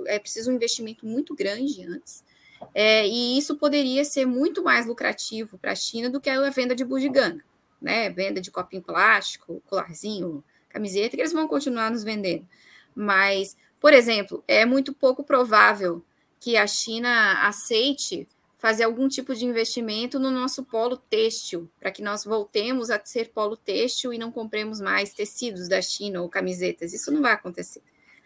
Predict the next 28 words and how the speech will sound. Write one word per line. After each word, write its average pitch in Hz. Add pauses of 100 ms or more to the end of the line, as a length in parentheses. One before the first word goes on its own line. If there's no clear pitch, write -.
(140)
né? 190
Eu 190
acho 202
que 220
as 214
questões 247
são 277
as 277
grandes 330
questões. - (300)
Uma 277
outra 302
questão 285
que 269
pode 262
entrar 254
na 226
mesa 214
de 208
negociação 214
é 247
a 262
questão 262
da 262
biotecnologia, 247 (360)
né? 208
Do 208
acesso 233